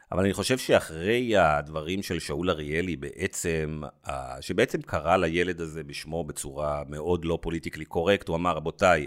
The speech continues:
המשיחיים בתוך הציונות הדתית הם הסכנה הברורה והמיידית המשמעותית ביותר להמשך הפרויקט הציוני", ואחר כך לאורך החודשים הבאים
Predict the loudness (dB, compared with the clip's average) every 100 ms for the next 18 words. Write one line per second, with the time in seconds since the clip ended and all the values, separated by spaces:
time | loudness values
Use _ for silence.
0 | -6 -4 -2 -2 -4 _ _ -8 -6 -6
1 | -8 -6 -6 -6 -6 -2 -2 -2 -2 -2
2 | -2 -4 -4 -4 -6 -8 -2 0 0 -4
3 | -18 -20 -20 -20 -20 -20 _ -4 -2 -2
4 | -2 -4 -8 -8 -6 -4 -4 -4 -6 -8
5 | -12 -18 _ _ _ -14 -6 -4 0 2
6 | 2 2 -4 -6 -8 -10 -12 -12 -14 -12
7 | -8 -8 -6 -8 -6 -2 -2 -2 -8 -12
8 | -10 -8 -6 -6 -8 -12 -12 -12 -8 -4
9 | -2 0 0 0 -6 -20 -20 -12 -4 2
10 | 2 2 0 0 0 2 4 4 4 -2
11 | -8 -8 -6 -2 -2 2 2 2 -2